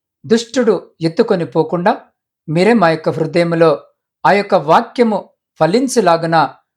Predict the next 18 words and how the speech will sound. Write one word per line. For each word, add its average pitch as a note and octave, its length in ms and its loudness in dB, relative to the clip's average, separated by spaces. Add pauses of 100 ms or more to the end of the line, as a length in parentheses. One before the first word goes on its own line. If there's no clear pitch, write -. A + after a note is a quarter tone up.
(200)
భద్రపరుచుకొనుటకు E3+ 1300 -2 (400)
కావలసిన F3+ 500 0
జ్ఞానాన్ని E3+ 760 -2 (380)
ప్రతి F#3+ 240 2
ఒక్కరికి G3 680 -2 (280)
అనుగ్రహించమని E3 920 -2
వేడుకొనుచున్నాం. D3 880 -2 (540)
అయ్యా, E3 300 2 (420)
ఈ D#3+ 80 0
రాత్రి F#3+ 680 -2 (100)
ఎవరైతే F3 680 0 (340)
ఈ F#3+ 80 0
శ్రేష్టమైన G#3 760 0
వాగ్దానమును E3+ 680 -2
విని E3 360 -4 (420)
ప్రార్థనలో F#3+ 760 2 (160)
ఏకీభవిస్తూ E3 680 -2
ఉన్నారో, D#3 440 0